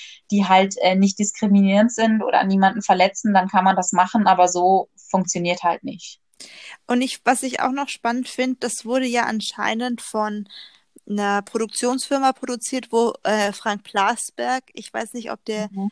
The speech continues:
Speaker 2: Mitgründer ist, aber irgendwie ein sehr hochrangiger Mitarbeiter zumindest ist oder, ähm, Mitchef oder so, wie man auch immer das nennt. Und ich finde auch,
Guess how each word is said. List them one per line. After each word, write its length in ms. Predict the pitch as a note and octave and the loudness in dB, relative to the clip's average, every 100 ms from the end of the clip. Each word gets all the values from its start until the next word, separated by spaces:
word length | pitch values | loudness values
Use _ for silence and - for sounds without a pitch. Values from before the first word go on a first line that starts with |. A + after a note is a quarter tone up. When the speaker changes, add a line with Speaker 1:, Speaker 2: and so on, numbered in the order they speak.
| - _ | -8 _
Speaker 2:
Mitgründer 1160 | G#3 A#3+ B3+ - - - - A#3+ C#4+ D#4 D4+ D4+ | -4 -2 -4 -12 -14 -12 -2 0 2 0 0 -2
ist, 140 | - | -2
aber 280 | A#3+ A3+ - | -4 -4 -6
irgendwie 520 | A#3+ A#3+ G#3+ A3 A#3 | -6 -6 -10 -8 -6
ein 520 | - A3 G#3 G#3 G#3+ _ _ | -4 -6 -8 -10 -16 _ _
sehr 420 | G#3+ - A3 G#3+ | -14 -4 -4 -4
hochrangiger 640 | A3 A#3 - A3 G#3 G3+ G3 | -4 -6 -4 -4 -4 -6 -6
Mitarbeiter 720 | G3 - C4 B3+ B3+ C4+ C4 | -4 0 0 0 -2 -4 -10
zumindest 520 | - B3 B3 B3 B3+ | -10 -10 -10 -10 -10
ist 260 | - A#3 - | -10 -10 -8
oder, 360 | G3 F#3+ F#3+ F#3 - - - - | -10 -6 -6 -8 -16 -20 -20 -14
ähm, 640 | - G#3 G#3 G3+ - F#3+ | -8 -6 -6 -8 -8 0
Mitchef 1000 | G3+ C4 - - - - - C4 C#4 - | 2 2 -2 -6 -6 -4 0 2 2 -2
oder 320 | B3+ B3 C4+ | -4 -2 -2
so, 160 | B3+ C4 | -2 -6
wie 60 | A#3+ | -6
man 140 | A3 | -6
auch 120 | A3+ | -6
immer 160 | A#3 A3+ | -6 -8
das 200 | G#3+ - | -8 -8
nennt. 340 | A3 A#3+ D4+ _ - _ _ _ | -4 -4 -6 _ -20 _ _ _
Und 180 | A3+ A#3+ | -4 -2
ich 160 | C4 | -4
finde 460 | - D#4+ E4 C#4+ C4+ - | -4 -4 -2 -2 -2 -2
auch, 400 | A3+ G#3+ B3 | -2 -2 -6